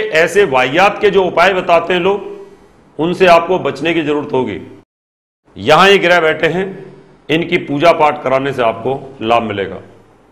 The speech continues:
दर्शकों, आपकी भी कोई समस्या है,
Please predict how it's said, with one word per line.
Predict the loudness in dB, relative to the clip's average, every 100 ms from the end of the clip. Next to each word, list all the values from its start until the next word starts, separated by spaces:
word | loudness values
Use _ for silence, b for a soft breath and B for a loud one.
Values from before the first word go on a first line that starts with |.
| -4
दर्शकों, | -2 0 -2 -4 -8 -20 -20 _ _ _ _ _ _ _ _
आपकी | 4 4 2
भी | -2
कोई | 2 0
समस्या | 0 -2 0 0
है, | 0 -6